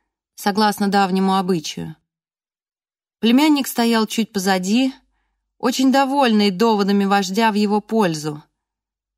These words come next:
а я сидела, скрестив ноги, за спиной своей новой хозяйки, пока старшие спорили.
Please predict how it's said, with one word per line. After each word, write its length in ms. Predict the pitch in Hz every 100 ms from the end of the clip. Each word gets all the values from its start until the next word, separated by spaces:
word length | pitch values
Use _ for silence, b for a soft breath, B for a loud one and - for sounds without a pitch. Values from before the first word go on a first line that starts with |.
| _
а 100 | -
я 220 | 202 262
сидела, 500 | 285 277 220 247 240
скрестив 520 | 220 - 208 - 214 -
ноги, 480 | 220 247 233 226 220 _ _ _ _ _
за 160 | 185 202
спиной 400 | - 220 233 220
своей 360 | - 208 202
новой 280 | 208 214 208
хозяйки, 600 | 202 214 202 220 165 147
пока 280 | - 151 165
старшие 500 | - 180 175 - 165
спорили. 640 | - - 175 151 143 147